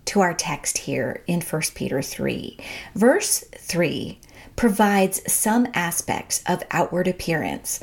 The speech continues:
for us to consider, and it specifically lists out braided hair, gold jewelry, and dresses. And our adornment should not come only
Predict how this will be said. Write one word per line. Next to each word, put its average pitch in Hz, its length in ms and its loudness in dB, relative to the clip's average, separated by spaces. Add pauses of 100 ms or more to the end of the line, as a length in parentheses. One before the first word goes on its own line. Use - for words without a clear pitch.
(180)
for - 220 4
us 156 180 0
to 156 100 -6
consider, 139 640 0
and 180 180 2
it - 100 -2
specifically 254 680 2
lists 180 420 0
out - 400 -2
braided 208 380 4
hair, 160 500 -2 (480)
gold 190 560 4
jewelry, 165 680 -2 (300)
and 208 180 6
dresses. - 720 0 (500)
And 185 460 2 (320)
our 233 600 4
adornment 160 840 0 (300)
should 220 260 4
not 214 540 2
come 240 600 2 (520)
only 214 600 4